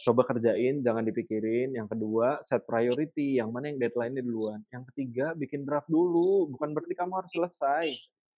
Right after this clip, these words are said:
Percuma kalau kamu mengincar perfection. Makanya saya selalu bilang ke anak-anak, "Strive for progress, not perfection." Kayak misalnya deh, saya ngomong Mister Rizky, "Mister Rizky, saya mau lari half marathon dalam waktu dua jam lima belas menit."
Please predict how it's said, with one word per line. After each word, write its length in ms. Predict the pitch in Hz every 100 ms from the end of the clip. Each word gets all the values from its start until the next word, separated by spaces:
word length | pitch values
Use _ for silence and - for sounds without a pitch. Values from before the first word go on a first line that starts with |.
| _ _ _
Percuma 360 | - - 190 175
kalau 360 | 139 131 131 131
kamu 200 | - 131 160
mengincar 320 | 151 123 147 147
perfection. 680 | 127 143 - - 127 127 123 _ _ _
Makanya 260 | 104 131 156
saya 160 | 160 160
selalu 300 | 151 120 120
bilang 140 | 135 156
ke 100 | 123 113 -
anak-anak, 420 | 117 131 123 143 160 _ _ _ _
"Strive 380 | - - 151 165
for 160 | 151 147
progress, 600 | 156 160 170 147 147 147 -
not 160 | 143 147
perfection." 800 | - 139 135 - 127 120 117 117 _
Kayak 120 | 143 147
misalnya 240 | 143 135 165
deh, 180 | 170 165 139 -
saya 120 | 160
ngomong 200 | 147 160 147
Mister 160 | - 139
Rizky, 500 | 131 - 147 139 131 _ _ _ _ _
"Mister 180 | 127 147
Rizky, 440 | 151 - 214 185
saya 160 | 151 185
mau 160 | 185 160
lari 360 | 151 170 196 185
half 240 | 170 -
marathon 560 | 147 135 139 139 180 185
dalam 200 | 143 139
waktu 200 | 135 - 175
dua 160 | 147 131
jam 160 | 160
lima 160 | 160 139
belas 240 | 131 127
menit." 360 | 147 151 147 127